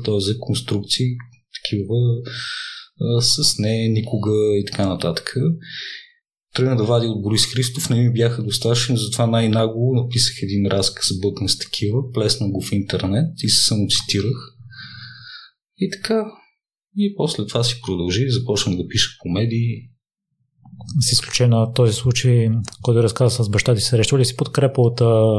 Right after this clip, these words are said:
Speaker 2: семейството, свързано с писането? Защото аз съм чувал, че като цяло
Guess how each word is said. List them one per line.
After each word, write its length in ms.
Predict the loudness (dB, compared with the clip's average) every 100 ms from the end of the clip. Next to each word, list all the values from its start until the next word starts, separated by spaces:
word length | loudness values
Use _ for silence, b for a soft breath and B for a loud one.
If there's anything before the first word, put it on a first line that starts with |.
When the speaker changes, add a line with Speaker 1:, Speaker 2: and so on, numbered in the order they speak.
| 0 -2
Speaker 2:
семейството, 720 | -2 2 4 2 0 0 0 0
свързано 360 | 0 4 4
с 180 | 2 0
писането? 460 | 0 4 2 2 -2 B B B 0
Защото 380 | 2 4 4 4
аз 100 | 4
съм 140 | 2
чувал, 220 | 4 4
че 340 | 4 4 4 4 B B B B
като 260 | -6 -2 -2
цяло 460 | -2 2 4 6